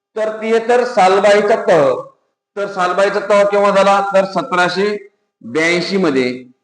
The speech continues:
आणि सतराशे ब्याऐंशी मध्ये तह झाल्याच्या नंतर,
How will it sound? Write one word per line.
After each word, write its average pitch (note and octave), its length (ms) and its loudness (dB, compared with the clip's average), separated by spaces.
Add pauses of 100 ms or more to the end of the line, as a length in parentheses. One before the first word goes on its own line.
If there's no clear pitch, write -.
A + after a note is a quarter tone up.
आणि F3+ 380 -2
सतराशे E3+ 640 -2
ब्याऐंशी D3+ 460 -2
मध्ये F3 260 -2
तह E3 340 -6
झाल्याच्या C3 400 -4
नंतर, C3+ 480 -2